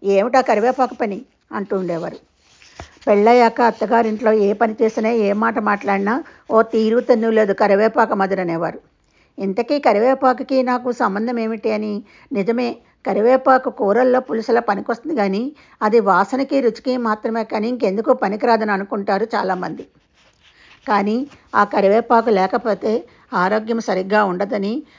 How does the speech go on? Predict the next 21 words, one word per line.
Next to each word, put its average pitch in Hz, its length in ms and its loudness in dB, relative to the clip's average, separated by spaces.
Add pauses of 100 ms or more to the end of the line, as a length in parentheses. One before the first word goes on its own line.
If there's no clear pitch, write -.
(120)
అదన్నింట్లో 240 640 2
వాసనకే 226 580 0
కాదు, 226 460 -2 (300)
అపానవాయువులను 254 760 4
తొలగించడానికి, 214 960 -4 (240)
శ్వాసకోశ 240 560 2
సంబంధితమైన 240 640 -4
రోగాలను 220 460 2
నిర్మూలించడానికి 208 840 -4
పనికొస్తుందని, 202 840 -4 (400)
ఐరన్ 240 320 6
విటమిన్ 254 380 0
లాంటిదని 220 460 2
తెలుసుకున్నాను. 202 640 -6 (800)
అంటే, 233 460 0 (240)
ఇప్పటివరకు 240 580 2
అందరూ 226 380 0
నన్ను 214 220 -2
కరివేపాకు 220 680 0
లాంటిదనివని 214 580 -2
అంటూ, 233 440 -4